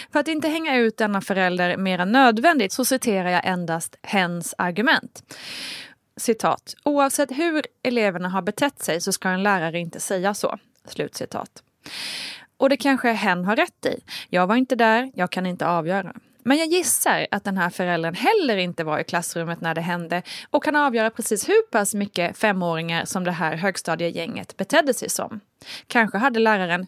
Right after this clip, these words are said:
hundra procent rätt i sak och staterade bara fakta, som en lärare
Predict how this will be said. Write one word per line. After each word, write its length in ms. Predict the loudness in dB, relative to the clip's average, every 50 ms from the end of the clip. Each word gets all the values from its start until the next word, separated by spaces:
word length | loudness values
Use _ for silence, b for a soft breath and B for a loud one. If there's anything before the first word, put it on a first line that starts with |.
| -4 _
hundra 360 | 0 2 2 2 2 0 0 -2
procent 400 | -2 -2 -4 -4 -4 -4 -4 -4
rätt 280 | -4 -4 -4 -4 -6
i 60 | -6
sak 340 | -2 0 0 0 -2 -4 -8 B B B B B B
och 100 | -4 -2
staterade 520 | -2 -2 -2 0 0 0 0 0 -2 -2
bara 220 | -2 -2 -2 -2 -2
fakta, 540 | -2 -2 -2 -2 -6 -10 -4 -2 -2 -2 -2 _ _ _ _ -10
som 220 | -6 -4 -2 0
en 100 | 0 2
lärare 480 | 2 2 0 0 0 0 0 -2 -2 -4